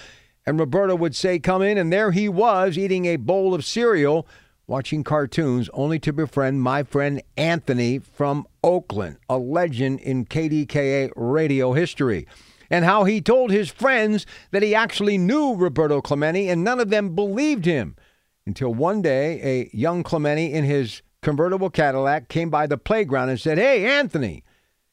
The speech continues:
you ready to go to the ballpark?" And on that note, he left his friends, only to jump in the passenger seat, and off he went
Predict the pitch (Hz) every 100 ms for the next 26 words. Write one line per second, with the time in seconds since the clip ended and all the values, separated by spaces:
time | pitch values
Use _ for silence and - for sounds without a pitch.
0 | _ - 139 202 202 180 185 196 170 147
1 | 196 226 156 135 92 - - _ _ _
2 | _ _ _ - 107 113 123 175 165 131
3 | 139 160 - 98 131 139 165 - 196 -
4 | 135 123 139 127 - _ - 139 170 160
5 | 151 104 160 151 160 139 - 170 156 143
6 | 117 113 - 160 165 _ _ _ _ -
7 | 113 127 131 165 151 160 131 117